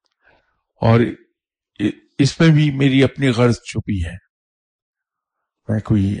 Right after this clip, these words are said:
آپ کا بھلا نہیں کر رہا۔ وہ غرض یہ چھپی ہے کہ میں یہاں آتا ہوں،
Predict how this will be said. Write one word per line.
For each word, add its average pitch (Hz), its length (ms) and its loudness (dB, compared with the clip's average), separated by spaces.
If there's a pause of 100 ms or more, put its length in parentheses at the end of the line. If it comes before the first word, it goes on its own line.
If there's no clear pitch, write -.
آپ 117 220 0
کا 135 100 0
بھلا 110 280 4
نہیں 107 240 -6
کر - 180 -18
رہا۔ - 320 -20 (2000)
وہ 143 220 4
غرض 139 320 2
یہ 151 140 4
چھپی 113 440 -4
ہے 90 120 -8 (1800)
کہ 131 80 -6
میں 147 200 2
یہاں 143 320 4
آتا 131 180 0
ہوں، 123 200 0